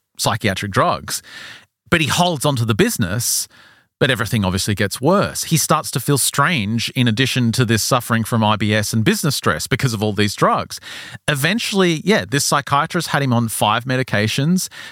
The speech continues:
but he'd always trusted doctors. So why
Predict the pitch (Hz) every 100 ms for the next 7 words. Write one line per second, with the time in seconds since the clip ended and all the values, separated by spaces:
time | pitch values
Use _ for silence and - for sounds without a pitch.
0 | - 302 254 190 254 262 139 - - 185
1 | - 156 117 135 - - - 107 - 127
2 | 127 120 117 123 139 143 135